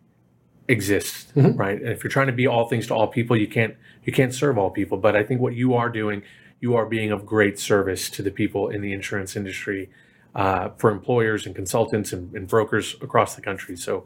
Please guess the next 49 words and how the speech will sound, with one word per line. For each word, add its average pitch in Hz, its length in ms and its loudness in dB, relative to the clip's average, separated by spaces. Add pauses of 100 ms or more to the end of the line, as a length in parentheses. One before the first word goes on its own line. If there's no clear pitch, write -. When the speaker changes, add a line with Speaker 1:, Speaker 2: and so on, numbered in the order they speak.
(140)
Speaker 2:
Thank 123 180 6
you, 120 60 0
man. 107 120 -4 (180)
Speaker 1:
it's, - 240 2
it's - 200 -4
awesome. 98 480 0 (380)
Um, 110 460 0 (280)
where 147 220 6
can 160 140 2
people 151 240 2
find 143 340 0
you 147 240 2
and 117 100 0
learn 123 180 0
more 123 220 2
about 117 520 0
you 123 320 2
and 113 120 -4
Pareto 110 320 2
Health? 95 240 -8 (300)
Speaker 2:
Okay, 185 240 2
so, 185 380 2
uh, 165 220 2
li-, 170 180 -2
you 180 100 0
mentioned 202 320 4
LinkedIn 156 280 2
a 127 40 0
couple 123 240 0
times. 127 340 2
I'll 143 100 2
say, 143 180 2
you 139 140 2
know, 135 100 2
if 131 80 -6
you 139 100 0
wanna 156 160 4
go 156 80 2
to 147 80 2
LinkedIn, 143 460 2
I'm 135 60 2
S-, 131 200 -4
uh, 143 120 2
Spencer 143 400 2
Smith, 143 360 2
and 131 140 0
I 127 120 2
have 131 280 4
C 165 500 0